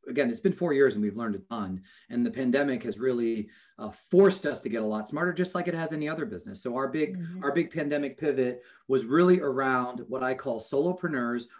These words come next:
Speaker 1: or one-person marketing departments. And so what we found is this is a group of people, again, your business is a perfect example, Michael, is that you have all of the needs of an entire marketing department,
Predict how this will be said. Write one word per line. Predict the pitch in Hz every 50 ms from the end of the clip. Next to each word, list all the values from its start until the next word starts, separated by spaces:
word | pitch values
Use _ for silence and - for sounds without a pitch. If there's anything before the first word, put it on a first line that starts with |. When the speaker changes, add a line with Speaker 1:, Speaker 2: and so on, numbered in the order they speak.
| _
Speaker 1:
or | - 117 107
one-person | 104 131 135 131 127 131 131 123 123 - 117 113
marketing | 107 107 107 - 104 104 101
departments. | 90 - - - - - - - - - _ _ - - - 104 - _ -
And | 139 131 127
so | 156
what | 143 151 156
we | 147 131
found | - - - 202 226 233 208 175 143
is | 135 131 131 127 123 - _ _ _ -
this | 143 170 175 226
is | 220
a | 220 214
group | 185 202 202
of | 208 202
people, | 190 165 - 143 147 131
again, | 123 135 135 120 113
your | 113 127 135
business | 123 135 131 135 135 131 -
is | 123 110
a | 120 107
perfect | - 127 120 123 143 143
example, | 185 180 147 151 120 107 107 107
Michael, | 101 104 104 - - 113 113 - - - - - _ -
is | 135 135 117 117
that | 143 135 131 127 127 - _ _ _ -
you | 123 131 139 120
have | 107 - - 165 180 190 185 - -
all | - 143 147 160 180 180
of | 143 131
the | 135
needs | 127 127 131 143 147 143 131 120 113 107
of | - 117 113
an | 117
entire | 113 113 110 - 127 127 127 123
marketing | 120 117 117 - - 113 107 104
department, | - - - - - - 123 131 151 170 175